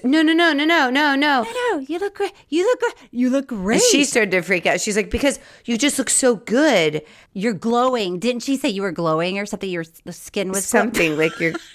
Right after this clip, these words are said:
Speaker 2: <laughs>
Speaker 1: like you just look like you're radiating.
Speaker 2: It's just
Speaker 1: And
Speaker 2: like,
Speaker 1: I,
Speaker 2: no.
Speaker 1: I just was like,
Speaker 2: Why do you ever go to the gym, Rachel? Bad things happen when
Speaker 1: I don't
Speaker 2: you go
Speaker 1: know.
Speaker 2: to the gym.
Speaker 1: But this was all, like,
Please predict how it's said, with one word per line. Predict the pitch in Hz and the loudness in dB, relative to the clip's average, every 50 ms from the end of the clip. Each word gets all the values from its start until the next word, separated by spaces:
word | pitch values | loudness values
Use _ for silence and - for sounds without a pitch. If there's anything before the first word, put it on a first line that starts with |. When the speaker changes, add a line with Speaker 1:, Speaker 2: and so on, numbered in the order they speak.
| - - | -20 -20
Speaker 2:
<laughs> | - - - - - - | -20 -20 -20 -20 -8 -4
Speaker 1:
like | - 196 190 - | -2 -2 -2 -2
you | 202 196 | -2 -2
just | - 202 202 - - | 0 0 -2 0 -2
look | 196 - - | -4 -2 0
like | 185 185 180 - | 0 0 0 0
you're | 180 175 | 0 0
radiating. | 156 165 160 165 170 175 170 160 151 151 143 139 131 | 2 2 0 0 0 0 2 2 4 4 4 2 2
Speaker 2:
It's | 127 - | 0 0
just | - - | -2 -2
Speaker 1:
And | 175 160 | -2 -2
Speaker 2:
like, | - - | -2 0
Speaker 1:
I, | 170 165 160 160 160 165 160 - 180 - - - | 2 2 4 4 4 4 2 0 -2 -6 -10 -14
Speaker 2:
no. | - - - - _ _ _ _ - | -16 -16 -16 -18 _ _ _ _ -2
Speaker 1:
I | 175 180 | 0 0
just | 175 180 190 185 - - | 0 0 -2 -4 -4 -6
was | 180 175 - | -6 -4 0
like, | 185 165 160 156 156 156 - | 2 2 2 2 0 -2 -4
Speaker 2:
Why | 220 247 302 | -4 -2 0
do | 320 311 | 0 0
you | 311 302 | 0 0
ever | 247 202 233 | 0 -2 -4
go | 175 190 180 | -6 -6 -6
to | 175 160 | -6 -6
the | 160 156 | -8 -8
gym, | - - 165 160 151 156 156 | -8 -6 -6 -4 -4 -4 -4
Rachel? | 147 156 160 - - - - - - | -6 -8 -10 -12 -14 -14 -14 -14 -16
Bad | - 165 165 165 190 208 208 220 214 - | -16 -14 -10 -6 -2 -2 0 0 -2 -2
things | 269 214 214 - | -2 -4 -2 -2
happen | 240 190 175 - 196 170 | -2 -2 -2 -2 -4 -2
when | 170 160 | 0 2
Speaker 1:
I | 151 | 2
don't | 165 151 | 2 0
Speaker 2:
you | 147 | 0
go | 151 | 0
Speaker 1:
know. | 151 151 139 | 0 0 0
Speaker 2:
to | 120 120 | -2 -4
the | 127 | -8
gym. | - - - 175 170 - - _ _ _ _ _ _ _ _ | -8 -8 -8 -10 -12 -16 -20 _ _ _ _ _ _ _ _
Speaker 1:
But | 190 208 175 - - | -2 -2 -2 -2 -4
this | 202 214 - | -6 -6 -4
was | 233 202 | -2 0
all, | 196 160 160 156 151 - - | 2 2 2 2 2 0 -2
like, | 147 143 135 - | -2 -2 -4 -4